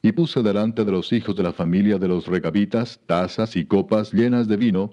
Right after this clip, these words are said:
y les dije, "Bebed vino." Mas ellos dijeron,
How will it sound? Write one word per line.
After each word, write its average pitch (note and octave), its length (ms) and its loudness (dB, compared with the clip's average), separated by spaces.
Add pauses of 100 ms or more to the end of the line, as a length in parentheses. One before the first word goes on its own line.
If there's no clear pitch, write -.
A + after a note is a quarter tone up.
y G#2 80 0
les F2 160 2
dije, G2+ 380 0 (320)
"Bebed A2 340 4
vino." A#2+ 340 0 (840)
Mas - 200 2
ellos F2+ 220 4
dijeron, F2 480 0